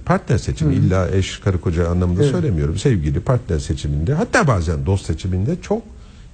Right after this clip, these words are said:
Speaker 1: gerçekçi ve çok akla dayalıdır. Yani oluşum halinde bir varlık olduğu için henüz o kimlik oluşumu ve kişiliğinin gelişmesi aşamasında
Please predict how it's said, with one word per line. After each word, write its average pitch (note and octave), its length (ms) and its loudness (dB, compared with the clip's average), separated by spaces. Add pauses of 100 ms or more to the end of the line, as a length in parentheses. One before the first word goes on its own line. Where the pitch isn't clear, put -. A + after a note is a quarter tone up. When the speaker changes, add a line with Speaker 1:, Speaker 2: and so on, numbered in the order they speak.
Speaker 1:
gerçekçi F3 600 0
ve D#3 120 0
çok - 160 -6 (500)
akla - 340 0
dayalıdır. C#2+ 500 -2 (1300)
Yani G2 360 4 (920)
oluşum A2 380 2
halinde F2+ 560 2
bir D2+ 140 0 (220)
varlık E2+ 380 2
olduğu F#2+ 240 2
için G#2+ 220 0
henüz D#2+ 300 0
o D2 160 -2
kimlik F2+ 380 -2
oluşumu D2 500 0
ve C#2+ 140 0 (180)
kişiliğinin D#2+ 500 0
gelişmesi D#2+ 500 -2
aşamasında D2 680 -2